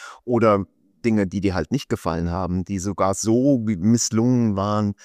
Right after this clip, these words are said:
aus deiner Perspektive, dass, äh, wir aufgehört haben zu spielen. Das ist ja eine Bewertungsfrage, ne? Und am besten haben wir Kriterien, wenn wir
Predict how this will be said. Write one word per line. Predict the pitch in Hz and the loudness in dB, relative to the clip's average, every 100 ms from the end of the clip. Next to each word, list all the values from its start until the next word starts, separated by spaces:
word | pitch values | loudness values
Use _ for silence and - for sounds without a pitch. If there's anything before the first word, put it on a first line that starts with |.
| - - | -20 -14
aus | - - | -8 -4
deiner | 101 98 | -2 -2
Perspektive, | 107 - 104 - 104 101 | -4 -6 -8 -6 -4 -2
dass, | 98 - - - | -4 -4 -8 -8
äh, | 90 | -6
wir | 87 80 | -4 -4
aufgehört | 113 - 98 95 | -4 -2 -2 -2
haben | 90 95 | -6 -8
zu | 85 | -10
spielen. | - 117 117 104 123 _ _ _ _ - | -12 -8 -6 -6 -8 _ _ _ _ -6
Das | 113 131 - | -2 0 -2
ist | - 131 | -2 0
ja | 127 | 2
eine | 117 92 | 2 2
Bewertungsfrage, | 87 90 95 98 87 - - 80 - 69 | 0 -2 -2 -4 -6 -8 -12 -14 -12 -8
ne? | 123 | -4
Und | 190 135 | -2 -2
am | - 110 | -2 -2
besten | 123 - 123 | -2 -2 0
haben | 120 123 | 0 0
wir | |
Kriterien, | - 117 139 160 104 87 69 | -2 -6 -4 -2 -2 -2 -2
wenn | 90 | -2
wir | 87 | -2